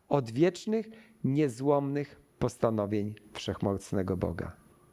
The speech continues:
Boga, który jest Stwórcą nieba i ziemi. Zobaczcie, zwyczajni ludzie, tacy jak ty i ja.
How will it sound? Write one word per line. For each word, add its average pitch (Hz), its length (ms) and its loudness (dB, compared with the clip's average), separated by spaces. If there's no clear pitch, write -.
Boga, 220 440 8
który 214 200 2
jest - 180 -2
Stwórcą 180 560 0
nieba 117 320 0
i 165 80 -4
ziemi. - 440 -8
Zobaczcie, 175 360 2
zwyczajni 196 600 2
ludzie, 196 220 4
tacy 214 280 0
jak 226 160 0
ty - 140 0
i 196 120 0
ja. 190 240 -2